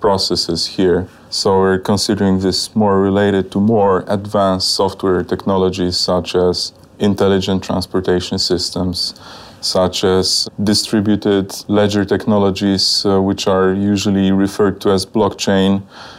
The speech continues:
Blockchain, robotic process automation, uh, predictive maintenance solutions, and artificial intelligence. We see and we expect these solutions to be enabled by the evolution of the base technologies,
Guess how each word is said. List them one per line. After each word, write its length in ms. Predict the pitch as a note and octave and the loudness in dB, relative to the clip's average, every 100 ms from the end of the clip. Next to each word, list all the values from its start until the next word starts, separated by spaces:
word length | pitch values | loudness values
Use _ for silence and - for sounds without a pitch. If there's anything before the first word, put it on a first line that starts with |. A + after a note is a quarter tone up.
| - | -2
Blockchain, 600 | A#2+ C3+ C3 C#3+ B2+ B2+ | 2 2 2 2 4 4
robotic 500 | A#2 A#2 A#2+ B2 A2+ | 4 4 2 0 -2
process 400 | - A2+ - A2 | 0 0 0 0
automation, 1040 | A2+ G#2+ A2+ A2 A2 - A2 G#2 G#2 G#2 A2 | 2 2 2 4 2 0 0 2 2 2 0
uh, 220 | G2+ G2 | 0 0
predictive 500 | G2 G#2+ G#2+ - G#2+ | 0 0 0 0 0
maintenance 460 | A2 G#2+ G#2 G#2+ G#2 | 2 2 2 0 0
solutions, 680 | A2 G#2+ G2+ - G2+ G2 G2+ | 2 2 2 0 0 0 2
and 240 | F#2+ G2 - - - - | 0 0 -6 -18 -20 -4
artificial 600 | G2+ G2 G#2 A#2 - A2 | 0 2 0 0 0 2
intelligence. 840 | G#2+ G#2 G#2 G2+ G#2 G2 G2 - - - - - - - | 2 2 2 0 0 0 0 -2 -6 -10 -20 -20 -20 -6
We 240 | A2 A2 | 0 2
see 600 | A2 - B2 A#2 A2 A#2 A#2+ - - | 2 2 2 4 4 2 -2 -18 -10
and 200 | - F#2 | -4 -2
we 140 | G#2 G2+ | 0 0
expect 680 | G2+ - C3+ A#2+ - - - - - | -2 -2 0 0 -2 -16 -20 -20 -10
these 540 | G2+ G2+ G2 F#2+ - - - | 0 2 2 2 -2 -6 -6
solutions 1000 | - A2 G#2+ B2+ C#3 - A2+ G#2 G#2 - | -2 2 4 2 2 0 2 2 0 -4
to 140 | - G#2+ | -4 -2
be 280 | G#2+ F2+ | 0 0
enabled 580 | F2+ G#2+ A2 A#2 A2 G2+ | 2 4 4 2 0 0
by 160 | G#2 G2 | 0 0
the 160 | G2+ F2 | 0 -2
evolution 580 | G2 G#2+ A2 B2+ - A2 | 0 2 4 2 0 -2
of 140 | G2 | 0
the 100 | G2+ | -2
base 300 | F#2+ G#2+ G#2+ | 2 2 2
technologies, 800 | G2 - G#2+ G2+ F#2 - - - | -2 0 2 2 0 -2 -4 -6